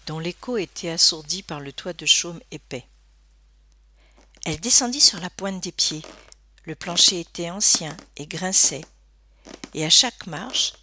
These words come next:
elle redoutait que sa grand-mère ne se mette à hurler ou ne l'attrape par l'épaule.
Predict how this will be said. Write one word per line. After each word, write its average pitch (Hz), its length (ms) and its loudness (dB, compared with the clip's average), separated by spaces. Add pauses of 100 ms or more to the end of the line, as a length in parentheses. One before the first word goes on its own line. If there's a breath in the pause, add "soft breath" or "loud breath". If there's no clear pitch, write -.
elle 147 180 -6
redoutait 233 420 -8
que 190 140 -10
sa 185 180 4
grand-mère 175 460 -8
ne 185 60 -10
se - 180 0
mette 170 320 -10
à 156 120 -2
hurler 208 480 -8 (180)
ou 180 60 -8
ne 175 120 -8
l'attrape 170 480 -4
par 170 160 -6
l'épaule. 143 520 -12